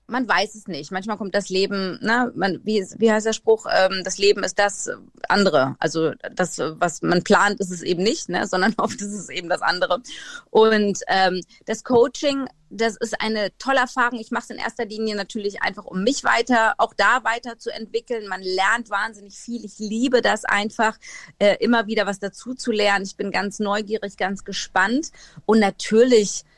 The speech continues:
ist es ein cooles Tool und ich denk mir so, „Wow, also wenn ich das irgendwann mal wirklich so richtig anwenden kann, wie, wie, was für eine tolle Fähigkeit.“ Und wahrscheinlich, wenn ich da noch ein bisschen weiter bin, ich bin jetzt noch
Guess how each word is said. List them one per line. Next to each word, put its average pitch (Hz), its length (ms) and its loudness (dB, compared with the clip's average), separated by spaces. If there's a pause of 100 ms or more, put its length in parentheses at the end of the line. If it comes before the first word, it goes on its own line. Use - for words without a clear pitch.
(260)
ist 202 240 2
es 185 200 -2 (120)
ein 170 400 4 (580)
cooles 220 480 4
Tool 247 320 4
und 170 100 6
ich 160 100 0
denk 170 180 2
mir 180 80 2
so, 151 180 2
„Wow, 160 320 6
also 147 220 0
wenn 143 140 -4
ich 170 100 -10
das 196 160 -8
irgendwann 151 400 -2
mal 143 160 -4
wirklich - 240 -14
so - 80 -12
richtig - 320 -18
anwenden 180 460 0
kann, 156 360 0
wie, 147 220 -2
wie, 143 220 -2
was 147 160 -4
für 180 60 2
eine 156 120 4
tolle 170 480 4 (200)
Fähigkeit.“ 185 920 2
Und 165 320 -4 (320)
wahrscheinlich, 196 880 0
wenn 180 140 0
ich 165 80 -6
da 165 100 2
noch 165 140 -2
ein 170 40 -2
bisschen 160 280 -4
weiter 175 320 2
bin, 185 160 -2
ich 165 120 -8
bin 165 140 0
jetzt 151 260 -2
noch 156 280 -2